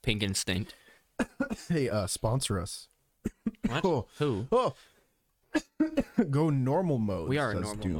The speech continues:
Speaker 1: mode. Wait, is this normal mode? What is normal mode?
Speaker 2: Normality does not
Speaker 1: See
Speaker 2: exist.
Speaker 1: green pixels? Well, that's because
Speaker 2: Yes.
Speaker 1: we're actually in the Matrix.
Speaker 2: Yes, we are in the Matrix. We're in the, the Grove, the Gooch Grove.
Speaker 1: There's not a whole lot we can do about the Matrix. We just kinda have
Speaker 2: Yes.
Speaker 1: to deal with it.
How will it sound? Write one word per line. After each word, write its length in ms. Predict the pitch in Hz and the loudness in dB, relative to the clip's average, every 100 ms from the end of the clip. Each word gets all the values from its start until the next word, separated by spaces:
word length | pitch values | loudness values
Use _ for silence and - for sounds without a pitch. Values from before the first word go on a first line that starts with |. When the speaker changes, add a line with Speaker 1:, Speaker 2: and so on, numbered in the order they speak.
| 80 | -4
Speaker 1:
mode. 140 | - _ | -6 _
Wait, 200 | 110 104 113 | -6 -6 -4
is 80 | |
this 180 | 120 131 | -2 -2
normal 340 | 127 123 139 147 | 0 0 0 0
mode? 260 | 160 165 | 0 0
What 100 | 135 | -2
is 80 | 123 | -2
normal 220 | 120 113 | 0 0
mode? 260 | 104 98 117 | 0 -2 -2
Speaker 2:
Normality 600 | 117 113 113 113 110 98 | -2 0 0 0 0 -2
does 240 | 87 85 | -4 -6
not 240 | 92 90 - - - | -6 -6 -6 -12 -20
Speaker 1:
See 220 | - 90 113 | -10 -4 -2
Speaker 2:
exist. 60 | |
Speaker 1:
green 280 | 107 110 117 | 0 0 0
pixels? 680 | - 107 - 127 135 151 - - | -2 -2 -2 -4 -4 -6 -14 -2
Well, 240 | 160 156 | 2 2
that's 120 | 143 | 2
because 220 | 143 151 143 | 0 0 2
Speaker 2:
Yes. 80 | |
Speaker 1:
we're 140 | 123 120 | 2 2
actually 360 | 120 - 120 101 | 2 2 2 2
in 100 | 104 | 2
the 60 | |
Matrix. 500 | 92 87 - - - | 0 -2 -4 -12 -8
Speaker 2:
Yes, 320 | 135 123 113 | 0 2 2
we 100 | 131 | 4
are 100 | 123 120 | 4 4
in 80 | |
the 60 | 107 | 2
Matrix. 560 | 95 101 - 127 - - | 2 0 0 -4 -4 0
We're 180 | 127 143 | 2 4
in 180 | 143 | 4
the, 260 | 135 135 120 113 - _ _ _ _ | 4 2 0 -4 -12 _ _ _ _
the 260 | 110 104 113 | -6 -2 0
Grove, 600 | 113 120 143 180 98 104 | 2 4 4 2 0 0
the 80 | 117 | 0
Gooch 380 | 123 165 180 - | 2 2 0 0
Grove. 320 | 156 233 302 | 2 2 2
Speaker 1:
There's 200 | 127 120 | 0 2
not 160 | 120 | 2
a 40 | 113 | 2
whole 180 | 113 107 | 2 2
lot 220 | 98 78 | 2 2
we 100 | 101 | -2
can 120 | 98 | 0
do 120 | 95 | 0
about 220 | 98 98 - | 2 0 -2
the 80 | |
Matrix. 500 | 101 98 - 123 117 | -2 -2 0 -2 -2
We 100 | 131 | -2
just 160 | 208 113 | 0 0
kinda 180 | 135 120 | 0 0
have 100 | 107 | -2
Speaker 2:
Yes. 40 | |
Speaker 1:
to 80 | 104 | -4
deal 240 | 98 101 | 0 0
with 180 | 107 - | 0 0
it. 200 | 123 127 | -4 -4